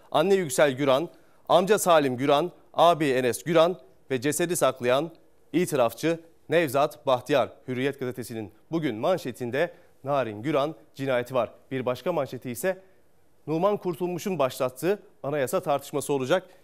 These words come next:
Gelin birlikte okuyalım. "İlk dört maddeyle sorunumuz yok." Cumhurbaşkanı Recep Tayyip Erdoğan kabine toplantısı sonrası millete sesleniş konuşmasında anayasanın ilk dört maddesiyle sorunları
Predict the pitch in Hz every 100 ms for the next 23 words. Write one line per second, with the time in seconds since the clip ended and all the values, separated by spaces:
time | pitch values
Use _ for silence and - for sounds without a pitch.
0 | - - 156 143 139 123 - 160 175 151
1 | 110 - _ _ - 190 - 135 202 -
2 | 185 175 180 156 160 190 185 185 214 175
3 | 196 151 - - _ 143 170 180 170 196
4 | 175 170 185 175 175 180 180 170 180 151
5 | 139 127 175 190 196 180 170 - 156 123
6 | - 160 156 - - 139 170 175 196 175
7 | - 180 233 214 196 - 185 190 180 -
8 | - - 143 226 220 220 208 170 156 165
9 | 120 175 214 190 160 143 - 117 123 170
10 | - - - - 185 196 180 139 160 180